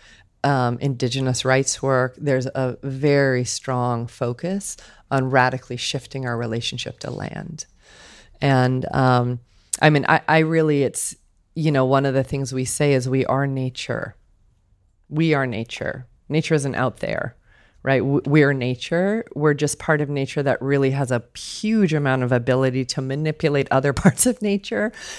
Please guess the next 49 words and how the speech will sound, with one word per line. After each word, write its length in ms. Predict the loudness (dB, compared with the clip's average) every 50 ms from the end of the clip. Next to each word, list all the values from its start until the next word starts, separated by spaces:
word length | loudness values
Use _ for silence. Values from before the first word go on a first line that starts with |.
| -18 -16
sometimes 720 | -12 -4 0 2 4 4 4 2 2 2 2 0 -2 -2
in 180 | -2 -2 0 2
ways 220 | 2 2 2 2
that 100 | 2 0
are 100 | 0 0
really 240 | 0 0 0 0 0
not 220 | 0 0 -2 -2 -2
good 340 | -2 -2 0 -2 -2 -4
for 460 | -8 -4 0 2 4 4 4 2 0 -4
life. 540 | -4 -4 -4 -4 -6 -10 -14 -18 -20 -20 _ _ -20 -20 -20 -20 -20 _ _ _ -6
Um, 320 | -2 0 2 2 2 2 2
and 140 | 2 2
I 80 | 2 0
think 260 | 0 0 -2 -2 0
that's 300 | 2 2 2 2 0 -2
what, 280 | -2 -2 -2 -2 -6 _ -4
I 100 | -2 0
mean, 160 | 0 0 2
our 200 | 4 4 4 4
generation 600 | 4 2 0 0 2 2 2 2 0 -2 -4 -4
and 140 | -2 -2 -2
the 60 | -2
next 280 | -2 -2 -4 -4 -6 -6
two 180 | -2 0 0
are 80 | 0 0
gonna 180 | -2 -4 -4 -4
be 80 | -4
grappling 480 | -4 0 2 2 2 2 -2 -6 -8 -6
hard, 540 | -4 -2 0 2 2 2 2 0 -2 -4 -12 _ _ _ _ _ _ _ _ _ _ _ _ _ -6
right? 260 | -2 -2 0 0 -2
We're 80 | -2
gonna 140 | -4 -4 -4
be 120 | -4 -6 -8 -10 -14 -8 0
grappling 460 | 4 4 4 4 2 -2 -6 -6 -4
very, 280 | 0 2 2 2 2
very 180 | 2 0 -2 -2
hard 260 | -2 -2 -2 -2 -2
with 160 | -2 -4 -8
climate 640 | -8 -6 -6 -6 -4 -4 -6 -6 -8 -8 -10 -14 -14 -16 _ _ _ -6
and 200 | -4 -2 -2 -2
the 120 | -4 -4
impact 400 | -4 -4 -4 -2 -2 -4 -4 -2
of 140 | -4 -2 0
what 140 | -2 -2 0
we've 180 | -2 -4 -4 -4
done 460 | -4 -2 -2 -4 -6 -8 -10 -10 -6
over 220 | -4 -2 -2 -2 -2
these, 340 | -2 -2 -4 -4 -6 -8
these, 520 | -12 -8 -6 -4 -2 -2 -4 -4 -6 -12